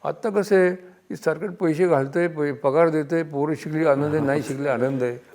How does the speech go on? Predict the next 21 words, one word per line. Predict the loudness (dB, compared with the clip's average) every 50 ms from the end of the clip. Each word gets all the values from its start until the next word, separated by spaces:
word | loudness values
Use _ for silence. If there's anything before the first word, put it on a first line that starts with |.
| -20 -20 -20
बहुतांशी | -18 -8 -4 -2 -2 -2 -2 -2 -2 -2 -2 -4 -6 -8 -6 -6 -6 -6 -8 -10 -12 -14 -16
म-, | -16 -14 -12 -10 -8 -6 -6 -4 0
डेव्हलपिंग | 0 0 2 2 2 4 4 4 2
कंट्रीज | 0 0 -2 -4 -6
म्हणजे | -6 -6 -4 -4 -4 -6 -6 -8 -14 -16 -16 -12 -10
प-, |
प-, | -10 -10 -10 -10 -8 -8 -8 -8 -10 -12 -20 -20 -20 _ -10
आपल्यासारख्या | -8 -6 -4 -4 -4 -2 -2 -2 -2
देशांमध्ये | -2 -2 -4 -4 -6 -6 -6 -6 -8 -8 -10 -12 -14 -16 _ _ _ _ _ _ _ _ -14
शिक्षण | -14 -10 -6 -6 -6 -2
का | 0 0 2
मागं | 2 2 2 2 2 0
आहे? | 0 0 0 -2 -4 -4 -8 -12 -18 -20 _ _ _ _ _ _ _ _ -6
ते | -4
म्हणलं | -2 -2 0 -2 -2
की, | -2 -6 -8 -10 -14 -20 -20 _ _ _ _ -18 -14 -8
ज्या | 0 2 2 2
प्राध्यापकाने | 4 4 2 2 2 2 2 2 2 2 2 2 2
हे | 0 0 0
लिहिलं | 2 2 2 4 4 2
असतं, | 2 0 0 0 0 0 0